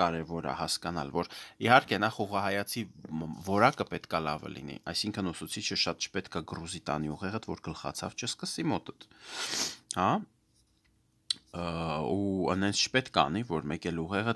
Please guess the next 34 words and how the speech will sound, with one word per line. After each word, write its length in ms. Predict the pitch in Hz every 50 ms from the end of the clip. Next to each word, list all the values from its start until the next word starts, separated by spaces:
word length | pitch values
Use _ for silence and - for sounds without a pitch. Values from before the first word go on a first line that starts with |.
| - -
չգիտեմ, 440 | - 85 80 - - - 55 50 50
դասի 320 | 55 - - - 80 - 82
կեսից 280 | 82 - - 107 - - -
փախնի 340 | - 90 - - - 87 78 - 104
դուրս, 280 | 131 196 269 - - - - - _ _ _ _ _ _ _ -
ու 80 | 139 131
վсё, 180 | - - 78 65
դու 160 | - 101 95 90
անջատվես, 600 | 87 85 90 85 - - - 127 160 165 - - - - - - - - - - - - - _ _
ինքը 260 | 101 98 - - 104 -
խոսա, 260 | - 95 - - 127 113 104
դու 80 | 92
սկի 180 | - - - 110 -
չլսես, 420 | - 95 80 73 - - - - - - 73
ավանդական 460 | 82 87 87 90 92 87 - 87 87 82
կրթությունը 540 | - - - - - - - - 190 214 180 156 -
տենց 200 | 123 120 117 -
ա, 40 | - -
չի 120 | - - 156
աշխատում, 420 | 143 123 - - 131 - - - - -
չենք 220 | - 82 80 - -
էլ 60 | -
լսում 220 | - - - 80 69 62
դասատուներին։ 720 | - - - - - - - - - - - - - - - _ _ _ - - - - - - - - - -
Սա 180 | - - 107 90 80 87
որակով 400 | 90 85 82 80 - - 87 - - -
պետք 220 | 92 - - - 98
ա 40 | 101
լինի 220 | 107 110 135 147 151 - 110
ու 60 | 101 - -
ամեն 460 | 98 98 90 90 95 113 120 117 98 - - 85
էս 120 | 87 - - - 87
մի 120 | 87 87 82 76 69 - -
սենց 340 | - - 78 71 67 -